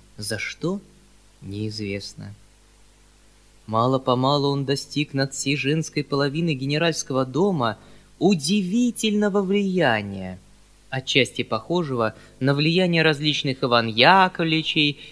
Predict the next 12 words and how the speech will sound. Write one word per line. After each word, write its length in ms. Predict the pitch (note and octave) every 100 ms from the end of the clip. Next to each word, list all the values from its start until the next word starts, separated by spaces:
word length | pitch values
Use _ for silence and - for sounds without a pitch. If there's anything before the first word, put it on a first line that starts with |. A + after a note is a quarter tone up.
| -
и 140 | - D3+
тому 380 | C3 E3+ F#3+
подобных 760 | G3+ G#3 D#3+ C#3 C3 B2 B2 -
мудрецов 640 | C3 A#2+ A#2+ - F#3+ G3
и 40 | G3
прорицателей, 1120 | G3 G3 G#3 - B2 A2+ A2+ A2+ G#2+ G#2+ - -
посещаемых 720 | C3+ - D3+ - D#3 C#3 B2+ - -
в 60 | -
сумасшедших 760 | D3+ C3 C3 - A#2 - A#2+ A2
домах 580 | A2+ A2+ C3+ A3 - - -
иными 340 | G#3+ F3 G#3+ A3
барынями 840 | B2+ G#2+ G#2 G#2+ G#2 G#2+ A2 A2